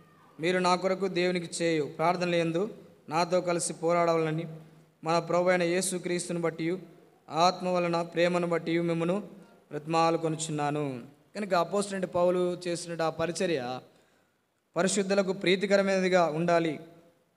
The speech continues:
అదేవిధంగా మనం చూసినట్లయితే ఆ యొక్క అక్కడ ఉన్నటువంటి బంధకాలలో నుండి కూడా నేను విడిపింపబడాలి అని నా కొరకు ప్రార్థన చేయండి అని అపోస్తలుడైన పౌలు తను ఏ సంఘానికైతే పత్రికలు రాస్తూ వచ్చినాడో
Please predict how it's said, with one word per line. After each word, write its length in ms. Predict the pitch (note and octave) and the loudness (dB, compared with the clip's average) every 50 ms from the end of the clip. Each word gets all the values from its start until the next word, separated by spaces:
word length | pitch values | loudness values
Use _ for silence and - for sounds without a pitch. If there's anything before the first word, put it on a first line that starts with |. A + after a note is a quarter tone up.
| _ - | _ -8
అదేవిధంగా 840 | D#3+ F3 F#3+ F#3+ F#3+ F#3+ G3 F#3+ F3 E3 D#3 D#3 D#3+ - - - - - - - _ - | -4 0 2 2 2 2 2 2 2 2 2 2 0 -4 -6 -12 -18 -20 -20 -20 _ -10
మనం 120 | - F3 F3 | -8 -8 -6
చూసినట్లయితే 800 | D#3 F#3 F#3+ F#3 F#3 F3 E3+ F3 E3 D#3 D#3 D3 D3 D3+ E3 D#3 - - - _ _ _ - | -4 -4 -4 -4 -6 -4 -2 -2 -2 0 -2 -2 -2 -2 -6 -8 -12 -20 -20 _ _ _ -8
ఆ 60 | D#3+ | -6
యొక్క 140 | E3 D#3 E3 D#3+ D#3 D#3 D#3 D3+ D#3 D#3 - - - _ _ - | -2 0 0 2 2 2 0 -2 -4 -8 -14 -20 -20 _ _ -12
అక్కడ 180 | D#3 D3+ E3+ F3 | -8 -4 -2 -2
ఉన్నటువంటి 360 | F3+ F3+ F3+ F#3 F#3 F#3 F#3 | -2 0 0 0 -2 -2 -2
బంధకాలలో 680 | F3 D#3+ E3 E3+ F3 F3 F3 F#3 F#3 F#3 F#3 F3+ F#3 F#3 | -2 -2 -2 0 0 0 0 0 0 0 2 0 0 0
నుండి 180 | F3+ F3+ F3+ | 0 0 0
కూడా 140 | F3 F#3 F#3 | 0 0 2
నేను 240 | F3+ F3+ F3 E3 - - - - | 2 0 0 -2 -4 -6 -10 -6
విడిపింపబడాలి 680 | D3+ F3+ F3 G3+ G#3 G3 G#3 G3 F#3+ F#3 F3+ F3+ F3+ F3+ | -4 -2 0 2 2 2 4 4 6 6 6 6 4 4
అని 120 | F3+ F3+ | 2 2
నా 120 | F3+ E3+ | 2 2
కొరకు 300 | E3 E3 E3+ E3+ E3 E3+ | 2 2 0 0 0 -2
ప్రార్థన 400 | E3+ - E3 D#3 E3+ F3+ F3+ F#3+ | -2 0 2 2 2 2 2 0
చేయండి 320 | F#3+ F3 F3 F3 E3+ E3+ E3 | 2 2 2 2 2 2 2
అని 240 | E3 E3+ G3 A#3+ A#3+ - - - - - - _ - | 2 2 0 -2 -2 -6 -14 -20 -20 -20 -20 _ -16
అపోస్తలుడైన 500 | D3 D3+ E3 G3 G3 G3 F#3+ F#3+ F#3 F3 | -10 -2 0 0 0 0 -2 -4 -4 -2
పౌలు 520 | - F3 F3 E3+ E3 D#3+ D#3+ E3 F3 E3 - - - - - - _ _ _ _ _ _ _ _ _ _ _ _ _ _ _ _ - | 2 4 4 6 6 6 4 2 0 -2 -8 -14 -18 -20 -20 -20 _ _ _ _ _ _ _ _ _ _ _ _ _ _ _ _ -4
తను 140 | E3+ E3+ E3+ | -2 0 2
ఏ 160 | E3+ F#3+ G#3 | 2 2 2
సంఘానికైతే 600 | G3 G3+ G#3 G3+ G3 G3 G3 F#3+ G3 F#3+ F#3+ G3+ | 2 0 0 0 0 0 0 0 -2 -2 -2 -2
పత్రికలు 460 | G3 F3+ E3+ D#3+ F3 F3+ E3+ F3+ E3+ | 0 -2 -2 -2 0 0 0 2 2
రాస్తూ 300 | E3+ F3 F3 F3 - F#3 | 4 2 2 0 -2 -2
వచ్చినాడో 540 | F3+ F3 F3+ - E3+ D#3 C#3+ C#3 C#3 D3 | -4 -4 -4 -4 -4 -2 -2 -2 -2 -4